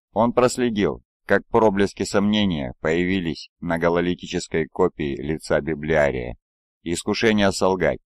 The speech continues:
решение не делать этого. «Пилонная матрица построена в точном соответствии с требованиями», подтвердил Эхион. «Она работает удовлетворительно». «Говори,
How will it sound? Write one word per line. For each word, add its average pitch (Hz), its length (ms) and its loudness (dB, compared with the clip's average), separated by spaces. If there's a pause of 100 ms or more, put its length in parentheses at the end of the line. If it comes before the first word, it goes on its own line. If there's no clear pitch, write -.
(480)
решение 95 600 2
не 92 160 -2
делать 76 420 -2
этого. 64 380 -8 (1040)
«Пилонная 117 540 6
матрица 117 640 2
построена 92 720 2
в - 140 -20
точном 98 400 0
соответствии 92 840 0
с - 100 -10
требованиями», 69 920 -2 (340)
подтвердил 85 680 -2
Эхион. 76 540 -4 (540)
«Она 107 260 4
работает 101 560 4
удовлетворительно». 87 1080 0 (840)
«Говори, 104 500 4